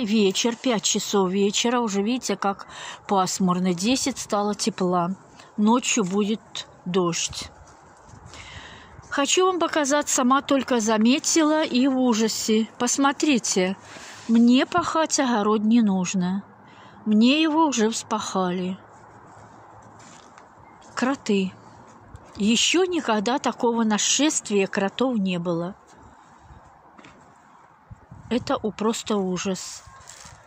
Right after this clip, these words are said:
И делаю вывод, почему мне здесь спахана эта вся территория. Потому что я в этом году здесь ничего не сажала. И медведокса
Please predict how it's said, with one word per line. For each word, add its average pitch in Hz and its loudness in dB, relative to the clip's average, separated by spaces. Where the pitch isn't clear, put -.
И 247 -2
делаю 320 2
вывод, 190 0
почему 269 0
мне 226 2
здесь 214 -2
спахана 214 -2
эта 196 -4
вся 202 -2
территория. 170 -4
Потому 233 -2
что - -4
я 220 0
в 226 -2
этом 214 -2
году 208 0
здесь 190 -4
ничего 196 0
не 185 -2
сажала. 175 -2
И 254 0
медведокса 254 0